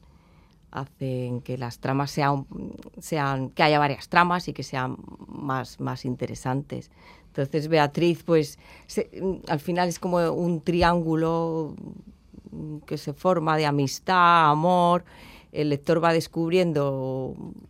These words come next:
pues, poco a poco cómo se va desarrollando y hay amoríos y hay, pues, un poco de todo lo que hemos hablado para que la cosa resulte atractiva, para que sea un poco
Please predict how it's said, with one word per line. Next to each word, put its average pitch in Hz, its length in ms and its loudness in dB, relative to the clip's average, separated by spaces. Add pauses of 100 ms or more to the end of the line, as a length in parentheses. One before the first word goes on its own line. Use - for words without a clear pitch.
(360)
pues, 139 220 -8
poco 147 260 -4
a 139 60 -6
poco 147 400 -4
cómo 143 440 -2
se 147 120 -6
va 139 120 0
desarrollando 147 1300 -2 (460)
y 147 120 -2
hay 139 200 0
amoríos 156 800 -2
y 127 360 -6
hay, 127 320 -6 (100)
pues, 170 160 -8
un 175 80 -8
poco 147 200 -8
de 117 100 -6
todo 120 260 -6
lo 131 80 -6
que 120 360 -8
hemos - 220 -16
hablado 127 280 -8
para - 220 -12
que - 160 -16
la - 100 -16
cosa - 300 -14
resulte - 360 -10
atractiva, 120 540 -8
para - 160 -20
que - 80 -18
sea - 120 -14
un - 60 -14
poco - 440 -18